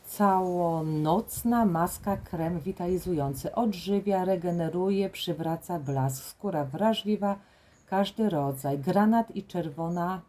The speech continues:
porzeczka. A, granat i czerwona porzeczka. I co tutaj jest? Wiemy, że zmęczenia i stresu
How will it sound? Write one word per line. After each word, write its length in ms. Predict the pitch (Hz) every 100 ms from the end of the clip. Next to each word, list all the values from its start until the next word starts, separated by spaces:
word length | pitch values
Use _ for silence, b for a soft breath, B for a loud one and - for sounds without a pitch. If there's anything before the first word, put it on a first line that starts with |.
| _
porzeczka. 840 | 156 143 143 175 294 294 - 165 -
A, 800 | 196 294 370 392 320 220 180 160 -
granat 300 | 185 185 180
i 60 |
czerwona 420 | - 170 165 160
porzeczka. 840 | 170 294 196 147 143 - 151 147 151 - - b b b b b b b b _
I 100 | 190
co 160 | 185 202
tutaj 420 | 196 190 180 170
jest? 260 | 175 202 - b b b b -
Wiemy, 500 | 165 269 320 320 277
że 520 | 208 220 226 226 233
zmęczenia 1080 | 208 202 202 190 208 233 233 233 233 233 226 - _ _ _ _ _ _ - - - _
i 120 | 233
stresu 680 | 220 - 170 175 - 190 180